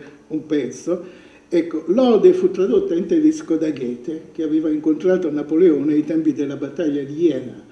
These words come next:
nel milleottocentosei, in condizioni che sono state anche ricordate in modo gustoso.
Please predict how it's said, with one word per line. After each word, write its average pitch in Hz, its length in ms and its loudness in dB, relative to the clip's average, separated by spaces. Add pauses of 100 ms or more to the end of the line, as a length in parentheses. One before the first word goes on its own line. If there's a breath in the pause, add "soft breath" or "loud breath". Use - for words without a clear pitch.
(200 loud breath)
nel 143 140 -8
milleottocentosei, 147 1300 -4 (360 loud breath)
in 165 140 -4
condizioni 170 640 0
che 147 80 -4
sono 147 200 -8
state 147 320 -4
anche 143 240 -6
ricordate 143 640 -4
in 135 100 -10
modo 139 280 -6
gustoso. 123 880 -14